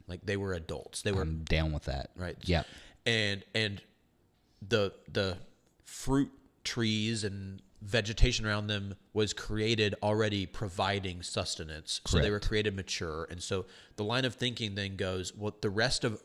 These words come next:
Speaker 1: earth had to have been created mature.
Speaker 2: Sure.
Speaker 1: And so where this can start to peel off is that then the line of thinking, thinking could go,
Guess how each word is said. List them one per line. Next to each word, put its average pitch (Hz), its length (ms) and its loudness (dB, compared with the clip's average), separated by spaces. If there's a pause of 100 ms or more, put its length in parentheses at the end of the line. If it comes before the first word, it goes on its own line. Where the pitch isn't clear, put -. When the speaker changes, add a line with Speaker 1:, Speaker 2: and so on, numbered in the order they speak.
Speaker 1:
earth 107 280 -2
had 101 280 4
to 101 60 -2
have 87 120 -6
been 92 180 -8
created 85 380 -8
mature. - 480 -10 (220)
Speaker 2:
Sure. 87 320 2 (920)
Speaker 1:
And 110 140 -2
so 101 240 2
where 123 580 4
this - 520 0 (140)
can 92 220 -2
start - 480 -2
to 90 420 0 (240)
peel 101 520 -2 (120)
off - 640 -6 (500)
is 95 380 -2
that 87 440 -6
then 98 260 -4
the 101 80 -6
line 98 260 -2
of 98 100 -6
thinking, 87 540 -10 (220)
thinking 101 440 -4
could 95 280 -6
go, 82 380 -6